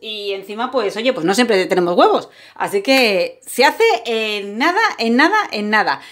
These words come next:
Esta vez lo vamos a hacer en microondas, aunque, mm, por lo que me estáis comentando, pues en nada lo vamos a hacer también, pues de otra manera, igual de fácil, ¿vale? Así que, pues nada, empezamos en un momentillo, que esto, mm, de verdad que se tarda nada. Vais a decir, "Es imposible".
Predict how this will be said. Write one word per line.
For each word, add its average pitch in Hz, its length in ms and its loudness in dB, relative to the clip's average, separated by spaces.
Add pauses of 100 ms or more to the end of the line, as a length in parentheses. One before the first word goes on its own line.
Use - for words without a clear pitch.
(220)
Esta 247 300 2
vez 269 160 2
lo 180 80 -2
vamos 175 220 -4
a 196 40 -18
hacer 196 140 -8
en 208 100 -4
microondas, 311 580 2
aunque, 185 640 -4 (440)
mm, 220 400 4
por 226 180 6
lo 220 80 4
que 220 60 2
me 220 40 2
estáis 269 200 0
comentando, 349 520 6 (420)
pues 226 440 0
en 240 160 2
nada 330 180 2
lo 339 60 4
vamos 262 260 2
a 247 40 -10
hacer 262 220 -6
también, 285 440 2
pues 190 180 -4
de 190 60 -2
otra 185 180 0
manera, 247 500 0
igual 202 520 2
de 180 80 2
fácil, 147 400 -12 (200)
¿vale? 330 260 2 (220)
Así 180 240 -4
que, 311 140 -2
pues 165 220 -10
nada, 254 340 -4
empezamos 190 500 -4
en 320 120 6
un 320 40 8
momentillo, 233 480 2
que - 60 -10
esto, 302 460 -2
mm, 185 160 -8
de 175 120 0
verdad 202 200 2
que 247 120 -2
se - 140 -4
tarda 277 240 2
nada. 262 420 6
Vais 214 160 -4
a 233 40 -2
decir, 202 280 -4
"Es - 160 0
imposible". 185 640 -2